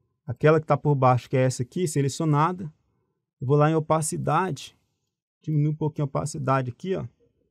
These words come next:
É pra ela estar refletindo ali, ó, né? Embaixo da água lá, olha só, né? Legal? Aí eu po-, vou diminuir mais um pouquinho.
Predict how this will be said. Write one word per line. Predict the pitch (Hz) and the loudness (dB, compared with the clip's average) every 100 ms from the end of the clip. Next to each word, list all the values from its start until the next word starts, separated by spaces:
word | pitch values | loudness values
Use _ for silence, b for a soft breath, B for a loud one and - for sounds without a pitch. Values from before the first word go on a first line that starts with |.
| _ _ _ _ - | _ _ _ _ -18
É | 127 | -12
pra | - 127 | -6 -4
ela | 139 | -4
estar | 135 139 | -4 -2
refletindo | 143 139 156 156 - 156 | -2 -2 -6 -6 -4 -2
ali, | 147 143 196 | 0 -2 -4
ó, | 131 - _ _ _ _ - | -8 -14 _ _ _ _ -12
né? | 120 120 - _ _ _ _ _ _ _ - | -10 -10 -12 _ _ _ _ _ _ _ -12
Embaixo | 131 127 123 147 151 | -6 -2 -2 -4 -2
da | 147 | 0
água | 131 131 139 | 2 2 0
lá, | 139 104 92 117 _ - | -2 -4 -10 -18 _ -14
olha | 123 | -10
só, | 139 - - - _ _ _ | -8 -8 -10 -20 _ _ _
né? | 131 123 156 _ _ _ _ _ | -12 -12 -12 _ _ _ _ _
Legal? | 151 117 135 165 143 | -10 -4 -4 -4 -4
Aí | 123 | -6
eu | 170 | -8
po-, | 156 - | -10 -12
vou | 127 131 | -8 -6
diminuir | 131 131 | -2 -2
mais | 123 139 131 | -2 -2 -6
um | |
pouquinho. | - 147 - 170 180 160 | -8 -10 -8 -8 -8 -12